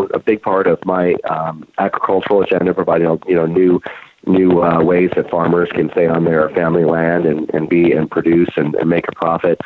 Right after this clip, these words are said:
Certainly, the cannabis industry and the taxes that it generates is an important part of contributing to education in our state. Uh, I'm focused on shifting our state, um, to renewable energy. Uh, states are leading the way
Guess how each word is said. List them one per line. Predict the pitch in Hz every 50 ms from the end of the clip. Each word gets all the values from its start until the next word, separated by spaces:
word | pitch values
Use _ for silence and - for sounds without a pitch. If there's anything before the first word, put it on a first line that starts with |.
| - - - - -
Certainly, | - - 101 85 87 90
the | 87 82
cannabis | 78 - 90 87 87 87 85 85 - -
industry | 87 85 82 - - 101 92 90
and | 87 82
the | 80
taxes | - - 80 76 - - - 78 -
that | 82 80
it | 76 -
generates | 85 82 82 82 82 85 - -
is | 78 -
an | - 80
important | 78 73 - - 101 80 - -
part | - 80 80 80
of | 78 -
contributing | - 85 78 - 87 82 82 82 80
to | 82
education | 78 - - - - - 101 - - 90
in | 80 80
our | 80 80
state. | 85 - - 82 78 78 - - - - - - - - - -
Uh, |
I'm | 101 95 95 107 110
focused | 135 131 131 131 127 - 120
on | 107
shifting | - - 120 - 120 113 104
our | 101 95
state, | - - 110 101 101 101 - -
um, | - 101 95 90 87
to | - - 107
renewable | 95 95 104 101 92 90
energy. | 90 92 98 95 143 151 175 - - - - _ _ _ -
Uh, | 87 87 85 -
states | - - 95 90 87 -
are | 92 85 82
leading | 78 92 92 90 90 85
the | 85 78
way | 82 85 87 107